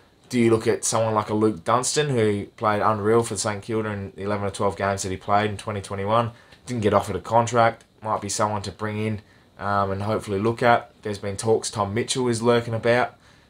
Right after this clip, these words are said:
um, from Hawthorn, so that could be an option, uh, to come to Port Adelaide. I don't, I, we have a lot of, um,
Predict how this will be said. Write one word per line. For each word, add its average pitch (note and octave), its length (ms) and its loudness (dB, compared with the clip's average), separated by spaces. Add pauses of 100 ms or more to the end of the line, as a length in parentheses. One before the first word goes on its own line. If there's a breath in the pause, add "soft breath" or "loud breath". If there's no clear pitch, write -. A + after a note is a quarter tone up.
(140 soft breath)
um, G2 400 0
from F#2 200 -8
Hawthorn, A#2 540 2
so G#2+ 140 -4
that A2 200 0
could A2+ 120 -10
be G#2+ 100 -2
an G#2+ 80 -2
option, A2 420 -4 (160)
uh, G2+ 140 -8
to F2 120 -8
come G#2 200 -2
to G#2 60 -2
Port A#2 260 6
Adelaide. A#2 340 6
I G#2+ 100 4
don't, G#2+ 160 2
I, G2 200 -4
we G#2+ 80 -4
have A2+ 120 0
a G2+ 40 -2
lot G2+ 160 2
of, - 640 -10
um, F#2 640 -8